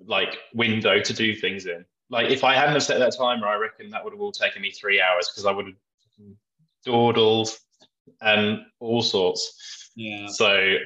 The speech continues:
Speaker 2: Change the music,
Speaker 1: I
Speaker 2: look for good tunes.
Speaker 1: Change. Exactly, exactly. So setting a timer, it seems like a really silly thing to do, but it's, it's definitely helped me. And I think,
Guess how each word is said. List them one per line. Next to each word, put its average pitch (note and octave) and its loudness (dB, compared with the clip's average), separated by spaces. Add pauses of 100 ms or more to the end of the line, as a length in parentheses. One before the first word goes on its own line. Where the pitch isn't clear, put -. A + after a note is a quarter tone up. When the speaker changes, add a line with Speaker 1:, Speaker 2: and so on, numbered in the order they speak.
Speaker 2:
Change G#2 2
the D#3 -6
music, D3 2
Speaker 1:
I C#3 -2 (240)
Speaker 2:
look C3+ -6
for C#3+ -12
good C3+ -8
tunes. C3+ -4
Speaker 1:
Change. D#3+ 2 (760)
Exactly, A#2+ -2
exactly. A2+ -4
So A#2+ -2
setting C#3 -2
a C3 -2
timer, A2 -2
it - -12
seems C3 -6
like B2 -4
a A#2+ -6
really A2 -4
silly G#2 -8
thing G2+ -12
to G2+ -18
do, F#2+ -4
but - 0
it's, - -8
it's A2 -18
definitely G2+ -4
helped F#2+ 2
me. G2 0
And G#2+ 2
I A#2+ 0
think, E3+ -2